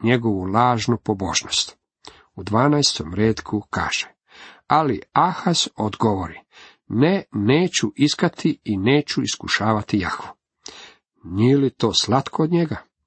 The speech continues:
Zvučao je tako lijepo,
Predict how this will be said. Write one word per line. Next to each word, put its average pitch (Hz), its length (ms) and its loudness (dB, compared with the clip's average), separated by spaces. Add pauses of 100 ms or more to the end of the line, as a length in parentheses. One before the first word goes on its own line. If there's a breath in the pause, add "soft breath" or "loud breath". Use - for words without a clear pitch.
(460 loud breath)
Zvučao 117 560 2
je 110 400 0
tako - 300 0
lijepo, 131 420 0